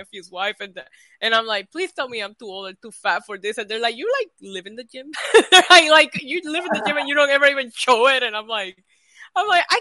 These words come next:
can't." So then the girl asked me, and I opened that window. She's like, "Well, that outfit was made for you." And I'm like, "Fine, I'll buy it." You know, I put it on that day, and I'm like, I don't show my stomach. And I told you, I used to be a lot bigger, and I, like,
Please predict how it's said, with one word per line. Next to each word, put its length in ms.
can't." 300
So 160
then 280
the 80
girl 240
asked 240
me, 120
and 80
I 180
opened 340
that 140
window. 360
She's 240
like, 320
"Well, 100
that 120
outfit 300
was 180
made 200
for 140
you." 200
And 100
I'm 100
like, 240
"Fine, 280
I'll 140
buy 120
it." 60
You 120
know, 60
I 120
put 260
it 100
on 200
that 200
day, 120
and 80
I'm 120
like, 240
I 100
don't 420
show 500
my 160
stomach. 480
And 100
I 80
told 180
you, 80
I 40
used 220
to 60
be 100
a 80
lot 260
bigger, 260
and 220
I, 100
like, 180